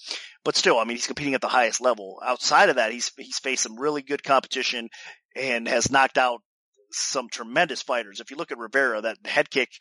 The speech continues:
and the follow-up he had again, Rivera was phenomenal. The Sterling knee was just vicious. I mean, that's what he's capable of. So Moraes is a very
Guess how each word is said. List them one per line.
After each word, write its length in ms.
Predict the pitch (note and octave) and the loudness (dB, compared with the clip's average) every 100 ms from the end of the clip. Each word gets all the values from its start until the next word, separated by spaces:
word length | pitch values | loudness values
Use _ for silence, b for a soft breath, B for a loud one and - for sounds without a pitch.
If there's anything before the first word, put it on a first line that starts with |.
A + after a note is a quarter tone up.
| B B B B - A2+ | B B B B -18 -12
and 160 | A2+ | -10
the 40 | G#2+ | 0
follow-up 420 | C#3 C3+ B2+ - | 2 4 4 0
he 100 | A#2 | 2
had 240 | A#2+ A2+ G#2 G#2+ | 4 4 0 -8
again, 160 | A#2 | -6
Rivera 160 | A2+ A2 | -6 -6
was 160 | G#2 - | -8 -6
phenomenal. 520 | G#2+ A2 A2+ G#2 G2 | 0 2 2 0 -6
The 100 | G#2 | -2
Sterling 580 | - - F3+ E3+ C#3+ B2+ | -2 4 6 6 4 0
knee 240 | D3 C3 | -2 -2
was 180 | A2+ G#2+ | -6 -6
just 380 | A#2+ A2+ - G#2+ | -4 -4 -4 2
vicious. 460 | C#3 - G#2 - | 4 2 -2 -8
I 20 | |
mean, 160 | A2 A2+ | -8 0
that's 180 | B2+ - | 0 2
what 100 | C3+ | -4
he's 80 | A#2 | -6
capable 420 | C3+ B2+ G#2+ G2+ | -4 -6 -8 -16
of. 80 | F#2+ | -10
So 120 | A#2+ | -10
Moraes 360 | A2+ C3+ F3 B2 | -4 -2 -2 -4
is 80 | |
a 60 | A#2 | -4
very 340 | G#2+ C#3 C#3 | 0 0 0